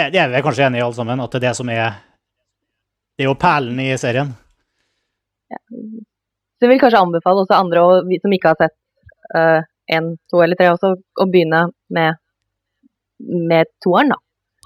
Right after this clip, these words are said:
Speaker 2: Fordi den er en bra film, selv om den til tider er litt sånn, har litt sitater her og der som er veldig blir veldig klisjé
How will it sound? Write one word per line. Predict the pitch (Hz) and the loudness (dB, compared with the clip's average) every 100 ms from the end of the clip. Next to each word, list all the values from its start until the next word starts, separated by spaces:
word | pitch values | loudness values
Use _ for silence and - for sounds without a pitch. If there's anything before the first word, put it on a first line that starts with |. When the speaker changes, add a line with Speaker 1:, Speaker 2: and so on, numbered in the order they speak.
| _ _ _ _ _ 190 _ - | _ _ _ _ _ -20 _ -10
Speaker 2:
Fordi | 165 151 143 147 | -8 -8 -8 -4
den | 156 151 151 156 _ _ _ _ - | 0 0 0 -8 _ _ _ _ -2
er | 151 - 160 | 0 0 -2
en | 160 156 _ _ _ _ - | -4 -10 _ _ _ _ -4
bra | 165 160 | -2 2
film, | 226 202 - | 0 0 0
selv | 175 | 0
om | 170 - - - - - _ _ _ - | 0 -6 -20 -20 -20 -20 _ _ _ -4
den | 220 | -2
til | - 220 | 0 0
tider | 196 190 151 | 2 2 4
er | 170 165 | 2 2
litt | 165 | -2
sånn, | 156 165 - _ _ _ _ _ _ | -6 -8 -16 _ _ _ _ _ _
har | - 180 | -4 -4
litt | 165 _ _ _ - | -4 _ _ _ -10
sitater | 160 143 - 156 160 | -4 -2 -2 -4 0
her | 151 | 0
og | 143 | 0
der | 139 | -2
som | - 160 147 151 _ - | -4 -8 -8 -10 _ -4
er | 156 147 - - | 0 0 -4 -8
veldig | 160 151 143 147 - _ _ _ _ - | -4 -4 -2 -4 -4 _ _ _ _ 2
blir | 175 170 | 4 4
veldig | 156 156 | 2 0
klisjé | 165 - 151 | -4 0 0